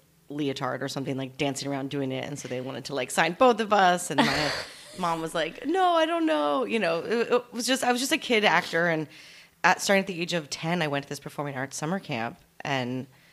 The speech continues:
Speaker 1: I've literally just been doing it. And when I got to the age of high school,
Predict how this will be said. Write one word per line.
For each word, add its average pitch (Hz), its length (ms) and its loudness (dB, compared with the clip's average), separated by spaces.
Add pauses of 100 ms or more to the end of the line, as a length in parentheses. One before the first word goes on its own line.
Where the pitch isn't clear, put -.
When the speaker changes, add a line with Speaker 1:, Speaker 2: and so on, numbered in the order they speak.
(180)
Speaker 1:
I've 139 280 0
literally 151 400 0
just - 420 -6
been 143 140 -6
doing 147 260 -2
it. 131 180 -2
And 131 260 -6
when 135 120 -4
I 131 60 -2
got 139 200 -2
to - 60 -14
the 143 120 -2
age 131 240 -4
of 123 100 -10
high 175 140 -2
school, 139 480 -2